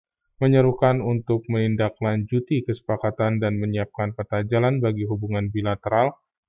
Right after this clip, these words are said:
serta menyelesaikan rincian proyek kerjasama ekonomi. Hari Senin, delapan belas Oktober, setelah melakukan pembicaraan dengan rekannya dari Venezuela, Amir Abdullahian mengumumkan pengembangan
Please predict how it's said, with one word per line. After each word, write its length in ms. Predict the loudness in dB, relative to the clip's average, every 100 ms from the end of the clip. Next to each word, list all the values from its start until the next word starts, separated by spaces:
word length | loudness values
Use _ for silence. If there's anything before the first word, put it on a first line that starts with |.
| _
serta 400 | -2 0 2 2
menyelesaikan 560 | 2 -2 -2 -4 -2 -2
rincian 480 | -2 -2 -2 -2 -2
proyek 320 | -2 0 -2
kerjasama 880 | -4 -6 -2 -2 -2 -4 -2 -2 -4 -4
ekonomi. 720 | -8 -6 -4 -2 0 -2 -4 -8 _ _ _ _ _ _
Hari 240 | 6 6 6
Senin, 320 | 4 2 4
delapan 400 | 4 4 4 2
belas 240 | 4 2 0
Oktober, 480 | -2 0 0 2 0
setelah 320 | 0 -2 0
melakukan 560 | 2 0 -2 -2 -2 -2
pembicaraan 640 | -2 -2 -2 0 0 0
dengan 240 | -2 -2 -2
rekannya 480 | -4 -2 0 2
dari 240 | 0 0 -2
Venezuela, 720 | -2 -2 -2 0 2 4 2 0 -16 -20 _ 0
Amir 320 | 4 6 4
Abdullahian 720 | 2 2 2 2 2 2 2
mengumumkan 640 | 0 0 0 -2 0 -2 -2
pengembangan 560 | -2 0 0 0 -2